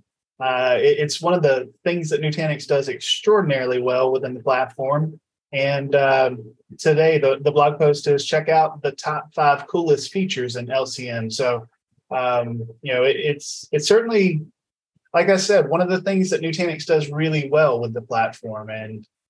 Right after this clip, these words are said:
I, I love the way that it's been approached, um, you know, not only in consideration of the Nutanix software, but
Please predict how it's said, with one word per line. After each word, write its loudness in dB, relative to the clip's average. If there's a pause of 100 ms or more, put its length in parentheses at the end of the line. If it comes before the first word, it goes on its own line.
(200)
I, -8
I 0
love 0
the 2
way 0 (100)
that 0
it's -8
been -2
approached, 0 (360)
um, 0 (260)
you -6
know, -2
not 0
only 0 (260)
in 2
consideration 2
of -6
the -10
Nutanix -8
software, 0
but 2